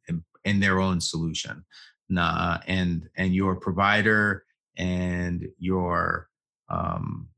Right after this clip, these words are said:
uh, your software is not gonna care more about your business than you are.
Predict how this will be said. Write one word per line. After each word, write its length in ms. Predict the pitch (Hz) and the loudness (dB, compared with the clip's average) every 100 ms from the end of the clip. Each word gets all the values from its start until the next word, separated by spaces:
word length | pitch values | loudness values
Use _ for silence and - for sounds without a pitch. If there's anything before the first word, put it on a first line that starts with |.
| _ _ _ _ _ _ - | _ _ _ _ _ _ -6
uh, 180 | 90 82 | -2 -2
your 180 | 87 87 | -2 -2
software 500 | - 98 98 98 87 | 0 0 2 0 0
is 140 | 87 | 0
not 180 | 92 90 | -2 0
gonna 140 | 92 | -2
care 340 | - - 98 95 | -2 -2 2 2
more 240 | 90 87 | 2 0
about 220 | 87 87 | 0 -2
your 120 | 85 82 | -2 -6
business 360 | 82 85 - | -8 -8 -14
than 140 | 80 - | -16 -20
you 60 | |
are. 140 | - | -20